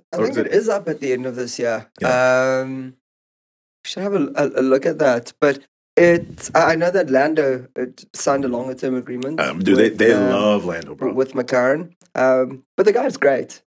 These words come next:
Speaker 2: Uh, I think, like, twenty-three years old, he's, he's got a future in F one. Um, if not at McLaren, at one of the, the other top performing teams.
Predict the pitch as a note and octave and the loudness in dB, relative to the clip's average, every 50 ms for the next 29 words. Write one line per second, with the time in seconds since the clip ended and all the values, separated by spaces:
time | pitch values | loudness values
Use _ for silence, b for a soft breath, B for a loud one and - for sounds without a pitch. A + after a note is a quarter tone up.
0 | - - C#3 B2 B2 B2+ B2 A#2+ C3 B2 D3+ C#3+ C3+ D3 D3 C#3+ - - E3 D#3+ | -10 -8 -6 -4 -4 -2 -2 -2 -2 -2 -4 -4 -2 -2 -2 -2 -2 -4 -2 -2
1 | E3 D#3 D#3+ D#3 D3+ D#3 D#3 D3 C#3 C3+ C#3 C3+ C3+ C3 C3 C3 C3+ C3+ C3 - | -2 -2 -2 -2 0 2 2 2 2 2 2 2 2 0 -2 -4 -6 -8 -10 -14
2 | _ _ - E3 D#3 D#3 F3 D#3+ - - - C#3+ C3+ - D#3+ C#3+ C#3 C#3 C#3 C3+ | _ _ -10 -6 -2 0 0 0 0 -2 -4 -4 -2 -2 -2 -2 0 -2 -4 -6
3 | - C3+ C#3+ D3 D#3+ D#3 - _ _ _ _ _ _ - C3 C3 C3 C3+ B2 D3 | -6 -6 -6 -4 -6 -8 -12 _ _ _ _ _ _ -2 0 0 0 2 0 -2
4 | D3 - - C#3+ C#3+ C#3+ C#3 C3+ C3+ C3+ - C#3 C3+ C3+ C#3 C3+ C3 C3 C3 C3 | -2 0 -2 0 0 2 2 0 0 -2 -8 -10 -8 -4 -2 0 0 0 -2 -4
5 | C3 - - B2 B2 C3 C3 C3 C3 B2+ A#2+ B2+ C3 C3 C3 C3 - - B2+ B2+ | -6 -10 -10 -8 -6 -4 -4 -4 -4 -6 -6 -6 -6 -4 -4 -6 -6 -4 -2 0
6 | A#2 B2 C3 C3+ C3+ C#3+ C3 B2+ - C#3+ - - A#2+ C3+ C#3 C3+ C3+ C3+ - C#3 | 0 0 0 -2 -2 -2 -4 -4 -6 -10 -8 -8 -6 -4 -4 -6 -6 -6 -6 -6
7 | D3 D#3 D#3 D#3 - | -4 -6 -6 -10 -12